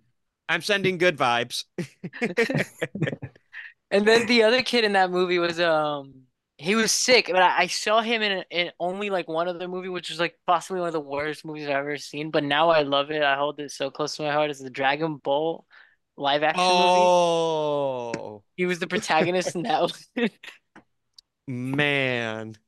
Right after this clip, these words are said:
Speaker 1: that's rough. <laughs> It's rough when you,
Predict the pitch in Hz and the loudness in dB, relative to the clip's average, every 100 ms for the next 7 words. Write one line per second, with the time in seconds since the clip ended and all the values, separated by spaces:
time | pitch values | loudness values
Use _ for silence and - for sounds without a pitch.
0 | _ _ _ _ 143 135 127 127 123 117 | _ _ _ _ -4 -4 -4 -2 -2 -4
1 | - - _ _ _ - - - 240 254 | -10 -20 _ _ _ -18 -6 -2 0 0
2 | - 214 - - - - _ _ _ _ | -2 -6 -10 -14 -20 -20 _ _ _ _
3 | - - - 220 233 185 190 185 165 | -4 -4 0 0 0 0 -2 0 -2